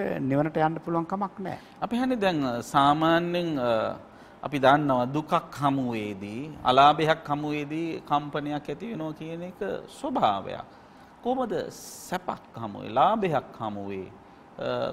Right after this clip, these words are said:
Speaker 2: කම්පාවක් ඇති වෙන? බොහෝ, බොහෝ දෙනා ලාභය හමුවේ සතුටු වෙනවා, උද්දාමයටපත් වෙනවා.
Speaker 1: ඔව්.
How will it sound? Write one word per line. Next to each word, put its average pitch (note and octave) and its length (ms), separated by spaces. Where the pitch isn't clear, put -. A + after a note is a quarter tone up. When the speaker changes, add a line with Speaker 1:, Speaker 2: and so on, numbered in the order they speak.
Speaker 2:
කම්පාවක් B2+ 640
ඇති G2 180
වෙන? G2 160
බොහෝ, D3 220
බොහෝ E3+ 260
දෙනා E3+ 380
ලාභය D3 340
හමුවේ D#3+ 460
සතුටු G#3+ 400
වෙනවා, G#2 280
උද්දාමයටපත් C#3+ 840
වෙනවා. G2 320
Speaker 1:
ඔව්. A#2+ 180